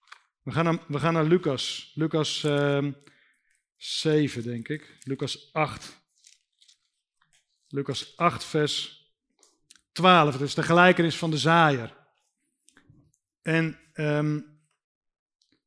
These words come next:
dat is een hele belangrijke gelijkenis. En dat gaat namelijk over jouw hartsgesteldheid. Het gaat over je hart.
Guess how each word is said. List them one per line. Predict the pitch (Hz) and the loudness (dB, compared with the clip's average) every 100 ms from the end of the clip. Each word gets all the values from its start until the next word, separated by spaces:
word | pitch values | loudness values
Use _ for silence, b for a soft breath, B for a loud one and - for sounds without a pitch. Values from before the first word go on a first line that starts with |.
| _ | _
dat | 160 | -4
is | 151 | 0
een | 160 | 4
hele | 175 208 | 6 6
belangrijke | 165 180 185 170 165 156 | 6 6 6 6 6 4
gelijkenis. | 170 175 196 160 139 165 - - - _ _ _ _ | 4 4 4 2 -2 -4 -6 -10 -16 _ _ _ _
En | 156 | -4
dat | 156 | -2
gaat | - 214 196 | 2 2 2
namelijk | 170 175 180 175 - | 2 2 2 0 2
over | 185 160 | 4 6
jouw | 175 175 170 | 6 6 6
hartsgesteldheid. | 143 190 - 160 - 202 196 139 135 | 4 2 2 -2 4 4 4 0 -4
Het | - | -2
gaat | 175 | -2
over | 180 180 165 | 0 0 2
je | 160 | 4
hart. | 151 190 - | 6 4 2